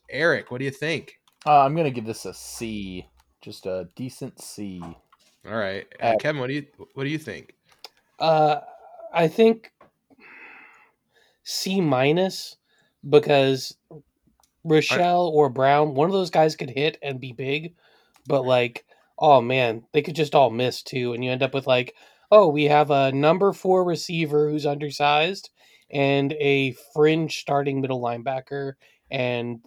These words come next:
Speaker 3: then, like, roster trash.
Speaker 1: So I will say this. I kind of at this point trust the Rams to do well with their middle round picks. Does that make sense? Because there's been so many years of them, like, doing well with these picks.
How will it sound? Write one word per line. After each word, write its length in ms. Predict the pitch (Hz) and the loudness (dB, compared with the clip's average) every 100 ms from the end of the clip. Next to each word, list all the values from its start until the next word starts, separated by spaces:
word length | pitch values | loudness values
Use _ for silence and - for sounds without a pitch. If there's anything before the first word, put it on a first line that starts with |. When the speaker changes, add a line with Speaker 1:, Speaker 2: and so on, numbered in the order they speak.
| - | -2
Speaker 3:
then, 340 | 123 120 123 | 0 0 -4
like, 260 | 120 117 - _ - | -4 -6 -10 _ -6
roster 380 | 120 113 - | -6 -6 -10
trash. 420 | 139 147 147 - _ _ _ _ _ _ _ _ _ | -14 -14 -14 -18 _ _ _ _ _ _ _ _ _
Speaker 1:
So 640 | - 135 123 120 117 - _ _ _ - | -8 -4 -2 -4 -6 -12 _ _ _ -4
I 500 | 147 156 170 165 - _ _ _ | 0 0 0 -2 -6 _ _ _
will 240 | 131 135 | -10 -10
say 200 | 127 127 | -8 -10
this. 380 | 110 - - - _ - | -10 -12 -18 -18 _ -10
I 140 | 139 | -10
kind 340 | - - 175 | -10 -8 -4
of 80 | 214 | 0
at 140 | 196 127 | -2 -4
this 160 | 131 | -14
point 340 | - 143 135 - | -10 -10 -10 -14
trust 380 | - 117 117 | -10 -10 -8
the 100 | 131 | -8
Rams 320 | 107 107 120 - | -8 -8 -10 -14
to 100 | 117 | -10
do 160 | 113 | -8
well 160 | 107 107 | -6 -8
with 120 | 110 | -8
their 100 | 113 | -10
middle 220 | 104 107 | -10 -10
round 240 | 104 104 - | -10 -12 -8
picks. 340 | 143 - - | -10 -8 -18
Does 140 | - | -16
that 100 | 127 | -14
make 140 | 127 120 | -12 -12
sense? 320 | 120 151 - _ _ _ | -12 -12 -16 _ _ _
Because 300 | 127 147 135 | -10 -8 -8
there's 240 | 127 120 - | -6 -8 -10
been 460 | 135 127 135 131 _ _ | -10 -8 -10 -12 _ _
so 240 | - - 123 | -14 -12 -10
many 220 | 123 123 | -10 -10
years 320 | 110 107 117 | -10 -10 -12
of 120 | 117 | -14
them, 280 | 110 107 107 | -14 -16 -14
like, 320 | 92 78 71 _ _ _ _ _ 104 - | -16 -16 -18 _ _ _ _ _ -20 -14
doing 460 | 113 110 107 107 101 | -10 -10 -10 -10 -10
well 200 | 95 104 | -8 -8
with 200 | 101 110 | -10 -14
these 180 | 98 | -18
picks. 420 | - 104 113 - | -16 -14 -14 -16